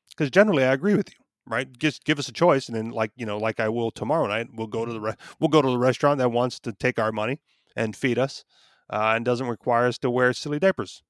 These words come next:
on our face, right? If you don't wanna go to that restaurant,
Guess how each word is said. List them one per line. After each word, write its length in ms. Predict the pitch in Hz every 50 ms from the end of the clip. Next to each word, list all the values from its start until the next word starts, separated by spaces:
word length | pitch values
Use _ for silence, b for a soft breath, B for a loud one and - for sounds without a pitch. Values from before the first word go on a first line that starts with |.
| _
on 120 | - 107 101
our 40 | 95
face, 360 | - 95 - - - - - _ _ _ _ _ _ _ _ _
right? 160 | - 110 107 110
If 120 | 110 101
you 100 | 113 123
don't 140 | 127 135 127
wanna 180 | 120 120 123 117
go 140 | 120 123 123
to 100 | 123 120
that 140 | 120 117
restaurant, 440 | 113 117 127 - - 151 156 165 160